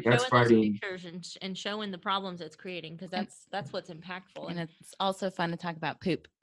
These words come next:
Speaker 1: Yeah.
Speaker 2: It's, it's,
Speaker 1: It is.
Speaker 2: it is fun to talk about poop. Um,
Speaker 1: What I
Speaker 2: it's fun to
Speaker 1: think
Speaker 2: talk about all the things around poop, wipes and toilets and
Speaker 1: Oh, yeah.
Speaker 3: Well, fun in the fact that th-, it's, like, taboo, so people, like, pay attention and they'll retweet it. Like, I saw this one tweet that, um,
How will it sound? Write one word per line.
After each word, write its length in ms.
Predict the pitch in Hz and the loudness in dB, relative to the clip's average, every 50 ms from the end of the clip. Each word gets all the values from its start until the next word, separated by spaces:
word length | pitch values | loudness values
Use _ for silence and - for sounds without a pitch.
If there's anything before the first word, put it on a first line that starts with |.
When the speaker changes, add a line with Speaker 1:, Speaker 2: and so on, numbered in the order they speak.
| _ _ _ _ _ _ _ - | _ _ _ _ _ _ _ -12
Speaker 1:
Yeah. 240 | 180 160 156 156 160 - - | -10 -10 -8 -10 -12 -2 0
Speaker 2:
It's, 300 | 123 123 - - - - _ | 0 0 0 -2 -10 -2 _
it's, 280 | - 123 - - - - - | -2 0 0 -4 -4 4 6
Speaker 1:
It 60 | 131 | 8
is. 40 | 135 | 10
Speaker 2:
it 20 | |
is 160 | 143 151 147 | 10 10 10
fun 180 | - 160 160 160 | 8 8 8 8
to 60 | 151 | 8
talk 200 | 151 156 139 143 | 8 8 8 8
about 260 | 156 151 147 156 156 | 8 8 8 8 8
poop. 320 | - 156 139 147 185 233 - - - _ _ _ | 8 8 10 10 8 6 4 -4 -14 _ _ _
Um, 160 | - 120 120 113 | 6 8 8 10
Speaker 1:
What 100 | 113 120 | 10 10
I 80 | 123 | 8
Speaker 2:
it's 100 | 135 - | 6 6
fun 120 | - 147 156 | 6 8 8
to 40 | 151 | 8
Speaker 1:
think 100 | 151 - | 10 10
Speaker 2:
talk 160 | 170 165 170 | 10 10 10
about 240 | 175 156 143 120 - | 10 10 10 10 10
all 180 | 131 127 135 147 | 10 12 12 12
the 140 | 156 156 151 | 12 10 10
things 260 | 151 143 139 139 135 | 10 8 8 10 10
around 440 | 127 113 113 113 120 131 139 135 - | 10 10 10 10 10 10 8 6 6
poop, 280 | - 104 104 101 98 - - _ _ | 4 2 2 2 0 -4 -10 _ _
wipes 600 | - 107 113 113 110 107 110 110 - - - - | 4 6 6 8 10 10 8 8 6 0 -2 -2
and 160 | 104 95 95 | -2 -2 -2
toilets 680 | - - - 120 107 110 117 113 107 110 110 - - - | 0 6 8 8 10 10 10 10 8 6 4 4 0 -2
and 240 | - - - - - - - - | -2 -2 0 -2 -4 -6 -10 -10
Speaker 1:
Oh, 60 | - | -10
yeah. 140 | 214 190 - 175 - - _ | -14 -16 -16 -16 -18 -16 _
Speaker 3:
Well, 180 | - 254 269 269 | 2 4 4 4
fun 240 | 269 - 294 285 285 | 4 6 6 8 8
in 80 | 294 | 8
the 100 | 277 254 | 6 6
fact 280 | - - 233 214 214 220 | 6 6 6 6 6 4
that 180 | 208 185 180 - | 0 -2 -2 -4
th-, 140 | - - - | -6 -4 -2
it's, 240 | 185 196 190 - - | -4 -4 -4 0 4
like, 200 | 214 190 175 - | 4 4 4 2
taboo, 540 | - - 214 185 180 165 196 202 185 165 160 | 0 0 2 2 4 4 4 6 6 4 4
so 200 | 160 - 180 165 | 4 4 4 4
people, 540 | 165 - - 185 - 196 180 175 175 170 170 | 4 2 -2 0 2 4 4 6 6 6 6
like, 300 | 175 170 165 160 165 - | 6 6 6 6 2 -2
pay 220 | - 196 190 180 | -2 2 4 4
attention 580 | 170 165 - 175 165 180 - - 247 254 254 240 | 4 4 2 2 2 2 2 2 4 4 6 6
and 180 | 202 180 180 175 | 6 6 8 8
they'll 140 | 175 180 | 6 6
retweet 420 | 170 175 165 156 - - 220 214 190 | 6 4 2 2 2 2 6 8 8
it. 180 | 151 151 - | 8 8 8
Like, 200 | - 151 156 156 | 6 6 6 8
I 100 | 170 165 | 8 6
saw 240 | 165 - 190 180 180 | 8 8 6 6 8
this 240 | 170 175 170 - - | 6 4 2 0 0
one 220 | 165 175 175 185 | 4 4 4 4
tweet 440 | 185 - - 202 190 185 180 - - - | 4 2 2 4 6 6 6 4 6 8
that, 340 | 185 175 170 170 160 - - | 8 10 10 10 8 6 6
um, 540 | 175 175 165 165 165 156 160 160 160 160 | 6 8 10 10 10 8 8 4 2 2